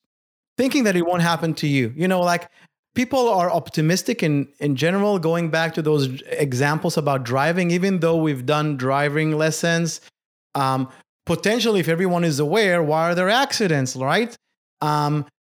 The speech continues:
people are optimistic sometimes, you know, too optimistic. "It won't happen to me. I'll be able to, you know, uh, pass that driver."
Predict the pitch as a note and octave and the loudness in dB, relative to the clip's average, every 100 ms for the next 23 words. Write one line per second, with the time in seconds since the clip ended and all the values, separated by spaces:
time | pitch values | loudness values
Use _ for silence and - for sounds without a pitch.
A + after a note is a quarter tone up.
0 | _ A#3+ A#3+ C4 B3+ B3+ B3 B3+ G#3+ A3+ | _ -4 -2 0 2 2 0 0 0 0
1 | A3+ A3+ - - - C4 D#4+ - C4+ - | 0 0 -2 -6 -2 0 0 0 -2 -2
2 | G3+ F3+ E3 D3+ C#3 - E3 E3+ - C4 | 0 0 0 0 0 0 0 0 0 0
3 | C4+ - G#3 D#3+ D3+ D3 D#3 F#3 G3+ G3 | 0 -2 0 0 -2 -2 0 0 0 0
4 | G#3 G#3+ A#3 B3+ G#3+ D#3+ D#3+ F3+ F#3 G3 | -4 -2 0 2 2 0 0 0 2 0
5 | F#3 F#3+ F#3+ F3+ G3 G3+ G3+ F#3+ F3+ E3+ | 0 0 -2 0 0 0 0 2 2 2
6 | F3 E3 E3 E3 E3 E3 E3 F#3+ A3 A3+ | 0 0 0 0 0 -2 -2 0 0 0
7 | - F#3+ F3 F3 A3 B3 G3 E3+ D3 | -2 -2 -2 0 2 2 0 0 0